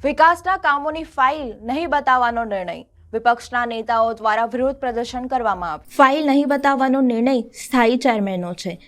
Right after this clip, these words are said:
જી પી એમ સી એક્ટમાં ફાઇલ જોવાનો, બતાવવાનો કોઈ નિયમ નથી.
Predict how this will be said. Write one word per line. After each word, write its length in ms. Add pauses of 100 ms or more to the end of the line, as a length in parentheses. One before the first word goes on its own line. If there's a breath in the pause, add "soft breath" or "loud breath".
(120)
જી 180
પી 280
એમ 140
સી 260
એક્ટમાં 400
ફાઇલ 360
જોવાનો, 460
બતાવવાનો 640
કોઈ 280
નિયમ 280
નથી. 340